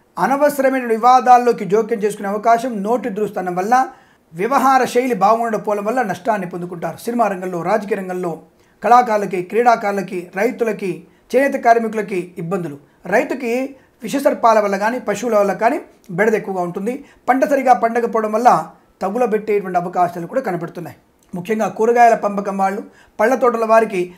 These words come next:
తీవ్ర నష్టం సంభవించే అవకాశం, పురుగుల వల్ల ఇబ్బందులు పడే అవకాశం రైతు కనబడుతోంది. తస్మాత్ జాగ్రత్త. కళాకారులు, క్రీడాకారులు కూడా ఇబ్బందులు పాలవుతారు. చాలా, చాలా ఇబ్బందులు ఎదుర్కొంటారు.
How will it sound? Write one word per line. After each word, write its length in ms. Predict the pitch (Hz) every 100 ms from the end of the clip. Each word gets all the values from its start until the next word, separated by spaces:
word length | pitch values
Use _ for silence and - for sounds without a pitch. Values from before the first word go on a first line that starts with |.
| _ -
తీవ్ర 220 | 277 277
నష్టం 300 | 233 - 202
సంభవించే 400 | 208 190 202 196
అవకాశం, 420 | 196 214 214 240 - _ -
పురుగుల 220 | 262 285
వల్ల 240 | 277 247 233 214
ఇబ్బందులు 340 | 180 226 220
పడే 160 | 202 196
అవకాశం 420 | 196 202 190 180
రైతు 200 | 190 190
కనబడుతోంది. 520 | 208 208 202 226 254
తస్మాత్ 460 | 240 165 185 170 156
జాగ్రత్త. 340 | 175 165 151 - _ _ _ _ -
కళాకారులు, 440 | 196 214 208 214 202
క్రీడాకారులు 480 | 214 220 220 240
కూడా 160 | 240 247
ఇబ్బందులు 300 | 202 208 208
పాలవుతారు. 420 | 185 180 180 165 - _ _ _ _ _ _ -
చాలా, 340 | 202 233 233 233 - 208
చాలా 160 | 214
ఇబ్బందులు 360 | 208 170 208 202
ఎదుర్కొంటారు. 640 | 185 202 202 220 226 240